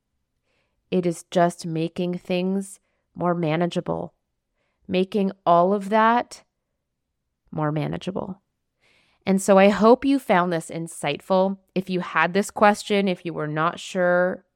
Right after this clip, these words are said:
what in the world a therapist <laughs> would do with caregiver, that is a lot of what we do.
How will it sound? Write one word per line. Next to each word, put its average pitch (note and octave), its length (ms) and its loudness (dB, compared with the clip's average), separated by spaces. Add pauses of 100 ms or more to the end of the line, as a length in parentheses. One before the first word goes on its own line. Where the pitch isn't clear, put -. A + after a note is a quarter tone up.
(140)
what D#3+ 680 2
in F3 160 0
the E3 80 -2
world E3+ 280 4
a F3+ 60 2
therapist F#3 580 0
<laughs> - 20 0
would F#3 180 2
do D#3+ 240 -8
with F3 320 -10
caregiver, G#3+ 600 -10 (1080)
that E3+ 360 2
is F3 120 2
a F3 60 2
lot D#3+ 240 0
of D#3 160 -6
what E3 160 -2
we D#3+ 120 -8
do. D3 320 -8